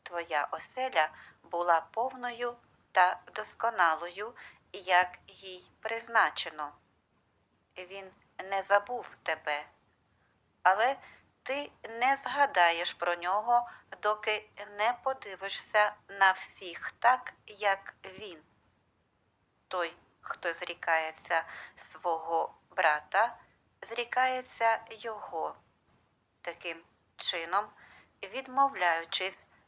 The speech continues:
прийняти дар зору, завдяки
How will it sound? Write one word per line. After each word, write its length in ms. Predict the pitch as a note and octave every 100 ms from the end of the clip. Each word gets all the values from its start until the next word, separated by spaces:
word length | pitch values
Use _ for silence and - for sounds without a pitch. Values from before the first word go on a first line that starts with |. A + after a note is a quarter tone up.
| _
прийняти 760 | - G3 F3+ F3 E3+ - F#3 - _ - -
дар 380 | F#3 F#3 - - _ -
зору, 560 | - G#3+ F#3+ D#3+ D3+ D#3 _ _ _ _ _ _ _ -
завдяки 800 | F3 - E3 D3 D#3+ - D#3+ D#3